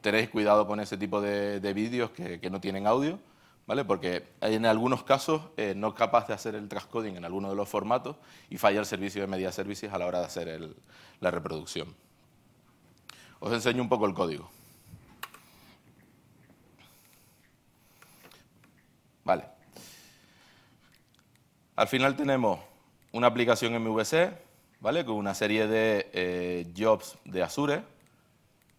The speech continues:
¿vale? Con conectores a directorio activo y, eh, básicamente os voy a enseñar el controlador, ¿vale? Este que tenemos aquí, que es el que hace el auto-, el upload de los vídeos, ¿vale? Al final lo,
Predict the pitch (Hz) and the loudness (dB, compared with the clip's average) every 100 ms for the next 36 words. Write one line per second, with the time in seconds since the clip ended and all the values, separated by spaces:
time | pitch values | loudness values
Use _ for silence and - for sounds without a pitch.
0 | _ _ _ - 147 156 _ _ _ - | _ _ _ -10 -10 -10 _ _ _ -4
1 | 98 95 95 85 104 101 98 98 95 92 | 0 0 0 2 4 6 6 6 6 4
2 | 95 95 95 92 92 139 151 143 190 - | 0 -2 -2 -2 -2 0 2 2 -2 -12
3 | _ _ _ _ - 117 143 151 - 98 | _ _ _ _ -4 2 2 2 -2 -2
4 | 98 95 92 90 95 104 104 107 104 104 | 0 0 -2 -2 -2 -2 0 -2 -2 -2
5 | 104 101 98 98 98 95 87 90 90 87 | -2 -4 -4 -2 0 -2 -4 -8 -6 -2
6 | 87 110 117 - - _ _ _ _ _ | 2 2 0 -4 -20 _ _ _ _ _
7 | _ _ - 110 95 95 92 95 92 92 | _ _ -12 -10 -10 -10 -10 -8 -8 -6
8 | 101 104 95 90 104 - 104 - - _ | -4 -4 -4 -2 -2 0 -4 -6 -16 _
9 | _ _ _ - 98 92 90 101 90 92 | _ _ _ 0 4 2 2 -2 0 0
10 | 92 95 101 98 98 85 90 82 - - | 0 2 2 2 0 -2 -4 -8 -12 -20
11 | _ - 95 151 - _ _ - - - | _ -6 -4 -4 -8 _ _ -20 -20 -20
12 | _ - 95 107 113 120 120 | _ -4 0 4 6 6 2